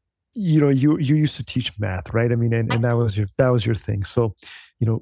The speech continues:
RevOps is, you know, is, is marketing, sales, data, you know, customer success, alignment, connection of all these different silos. You know, how would you, then you have the Ask You Answer on top of that, which is what, you know, that's, it's a unique claim to fame, the impact, obviously.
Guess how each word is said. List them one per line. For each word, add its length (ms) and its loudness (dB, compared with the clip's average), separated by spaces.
RevOps 680 2
is, 200 -2
you 120 -4
know, 80 -4
is, 200 0
is 200 -2
marketing, 520 2
sales, 500 -2
data, 440 0
you 160 -2
know, 280 0
customer 320 0
success, 320 0
alignment, 400 0
connection 360 -2
of 80 2
all 160 2
these 200 0
different 220 -2
silos. 680 0
You 80 0
know, 100 -2
how 280 2
would 280 4
you, 440 2
then 120 4
you 80 4
have 140 2
the 120 2
Ask 200 -2
You 80 0
Answer 180 -2
on 80 -4
top 220 -2
of 20 2
that, 60 0
which 120 -4
is 60 -4
what, 160 -2
you 60 -4
know, 140 -2
that's, 260 -4
it's 220 -4
a 120 -2
unique 260 -2
claim 200 -2
to 80 -2
fame, 180 -2
the 100 -2
impact, 440 0
obviously. 560 -2